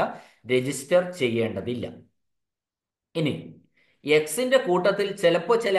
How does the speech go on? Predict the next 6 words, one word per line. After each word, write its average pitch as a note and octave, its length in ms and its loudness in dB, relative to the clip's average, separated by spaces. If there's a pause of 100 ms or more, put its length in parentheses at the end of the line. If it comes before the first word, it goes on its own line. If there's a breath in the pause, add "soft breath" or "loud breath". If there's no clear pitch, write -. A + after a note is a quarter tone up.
(140)
അക്ഷരങ്ങൾ A3+ 520 -2 (120)
ചേർത്തിട്ട് C3+ 440 -2
വരും. - 200 0 (1040)
എക്സ് A#3+ 380 0 (440)
എൽ C3 100 4 (840)
or F#3 100 6